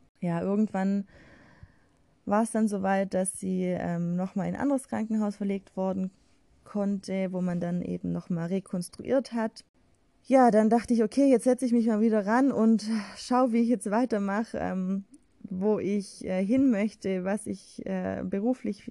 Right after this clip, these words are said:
jetzt machen möchte. Saß vor meinem Laptop,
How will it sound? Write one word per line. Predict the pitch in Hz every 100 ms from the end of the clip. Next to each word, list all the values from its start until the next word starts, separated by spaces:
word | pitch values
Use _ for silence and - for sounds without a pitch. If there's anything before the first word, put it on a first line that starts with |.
| 214 -
jetzt | 202 -
machen | 196 190 202
möchte. | 185 185 - 196 190 _ _ _ _ _ _ _ _ - - - -
Saß | - 220 226
vor | 208
meinem | 185 175
Laptop, | 196 226 - 220 196